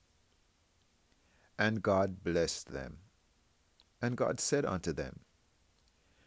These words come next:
Be fruitful, and multiply, and replenish the earth, and subdue it, and have dominion over the fish of the sea,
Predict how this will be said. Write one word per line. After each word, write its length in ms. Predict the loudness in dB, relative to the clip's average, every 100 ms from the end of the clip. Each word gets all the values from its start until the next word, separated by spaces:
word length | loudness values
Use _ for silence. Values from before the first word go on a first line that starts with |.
| _ _ _
Be 120 | -4
fruitful, 680 | -2 -2 -2 -2 -6 -8 -8 -16 _ _ _ _ _ _
and 180 | -4 -2
multiply, 640 | 0 -2 -2 -4 -4 -4 -8 -16 _ _ _ _ _ _ -14
and 200 | -6 -2
replenish 600 | -2 -4 -4 -2 0 -4 -4
the 120 | -2
earth, 540 | 0 0 -2 -12 -20 _ _ _ _ -10 -2
and 280 | 0 0 -2
subdue 680 | 0 0 -2 -6 -6 -6
it, 320 | -6 -10 -12 -20 _ _ _ _ _ _ _ _ -20 -8
and 180 | -4 -4
have 520 | -4 -4 -2 -2 -4
dominion 800 | -2 -2 -2 -2 -2 -2 -4 -10 -6
over 320 | 0 0 0
the 120 | -4 -6
fish 440 | -6 -6 -6 -12 -8
of 140 | -6
the 100 | -4
sea, 460 | -4 -4 -6 -8